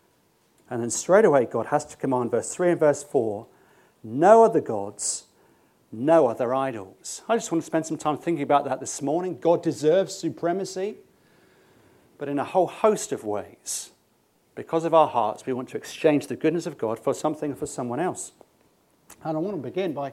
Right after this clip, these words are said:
just thinking about our needs, the needs our heart has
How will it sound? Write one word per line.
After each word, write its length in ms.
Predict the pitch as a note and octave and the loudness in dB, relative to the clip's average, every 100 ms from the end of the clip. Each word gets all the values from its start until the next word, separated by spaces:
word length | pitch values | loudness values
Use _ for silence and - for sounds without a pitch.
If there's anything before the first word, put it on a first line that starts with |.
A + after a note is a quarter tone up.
| - - - - - | -12 -20 -20 -20 -12
just 180 | - - | -8 0
thinking 240 | F#3+ F#3 E3+ | 2 4 8
about 240 | D3 D#3+ | 10 12
our 160 | F3 F3+ | 10 8
needs, 640 | G3+ A#3 C3 - - - _ _ _ | 4 2 -2 -6 -10 -10 _ _ _
the 80 | B2+ | 0
needs 360 | D#3 G#3 E3 | 2 2 4
our 180 | F3+ D3+ | 4 4
heart 320 | C3 F3 E3+ | 6 6 6
has 440 | B2+ B2+ B2+ - | 4 0 -2 -6